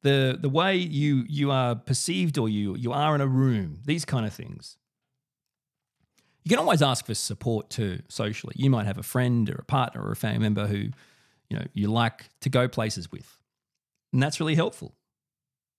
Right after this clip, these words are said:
W-, why shouldn't it be? S-, professional support could also help. I,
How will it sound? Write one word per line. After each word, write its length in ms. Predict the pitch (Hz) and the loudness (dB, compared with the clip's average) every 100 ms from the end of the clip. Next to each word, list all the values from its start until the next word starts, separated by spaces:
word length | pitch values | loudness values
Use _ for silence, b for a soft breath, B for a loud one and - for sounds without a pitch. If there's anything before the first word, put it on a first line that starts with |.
| - - | -20 -14
W-, 140 | 139 - 151 _ 123 | -14 -12 -20 _ -6
why 200 | 110 123 | -2 0
shouldn't 280 | - 180 196 | 0 0 0
it 120 | 113 | -4
be? 200 | - - _ _ _ _ _ _ _ _ _ _ _ _ _ _ _ _ _ _ _ _ _ - | -14 -18 _ _ _ _ _ _ _ _ _ _ _ _ _ _ _ _ _ _ _ _ _ -10
S-, 120 | - | -8
professional 420 | - 269 - 381 | 0 2 2 0
support 340 | - 135 127 101 | 0 0 0 2
could 100 | 117 | -2
also 260 | 110 107 | -2 -2
help. 280 | 101 131 - _ _ _ _ _ _ _ _ _ _ _ _ _ _ - | -4 -6 -8 _ _ _ _ _ _ _ _ _ _ _ _ _ _ -10
I, 180 | 92 | -8